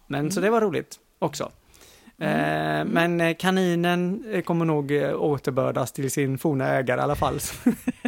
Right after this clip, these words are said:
Speaker 2: Är det så?
Speaker 1: Ja, ja, alltså.
Speaker 2: Det är ingen, är ingen som, eh, har känt att, "Åh, vad det här var bra"?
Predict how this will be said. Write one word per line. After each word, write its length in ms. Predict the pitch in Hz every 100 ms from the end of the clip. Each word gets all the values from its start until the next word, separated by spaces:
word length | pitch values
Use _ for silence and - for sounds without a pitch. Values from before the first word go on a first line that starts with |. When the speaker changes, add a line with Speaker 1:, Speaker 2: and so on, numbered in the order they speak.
| - - - - - - 247 _ 233 - 254 -
Speaker 2:
Är 100 | 254 220
det 140 | 262 214
så? 40 |
Speaker 1:
Ja, 300 | - 143 147
ja, 60 | 147
alltså. 600 | - 147 147 359 143 139 226
Speaker 2:
Det 100 | 269
är 200 | 262 285
ingen, 260 | 226 220
är 640 | - 190 151 262 247 220 254
ingen 240 | 233 226
som, 380 | 220 208 175 160
eh, 200 | 156 147
har 160 | 180 151
känt 300 | 170 131 151
att, 160 | 156 -
"Åh, 160 | 180
vad 120 | 156 160
det 40 |
här 80 | -
var 100 | 147
bra"? 280 | 147 90